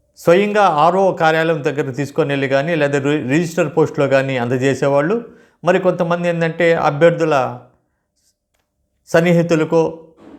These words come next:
వాళ్ళ బంధుమిత్రులకో ఇచ్చేస్తే వాళ్ళు వేసేవాళ్ళు. అందువల్ల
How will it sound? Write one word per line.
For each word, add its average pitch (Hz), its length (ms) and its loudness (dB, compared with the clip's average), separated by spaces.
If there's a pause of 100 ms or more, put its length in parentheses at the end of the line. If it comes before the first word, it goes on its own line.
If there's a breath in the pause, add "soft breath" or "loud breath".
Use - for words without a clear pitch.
(300)
వాళ్ళ 139 480 2
బంధుమిత్రులకో 147 720 -2
ఇచ్చేస్తే 135 460 -4
వాళ్ళు 131 260 2
వేసేవాళ్ళు. 135 720 -2
అందువల్ల 143 720 -2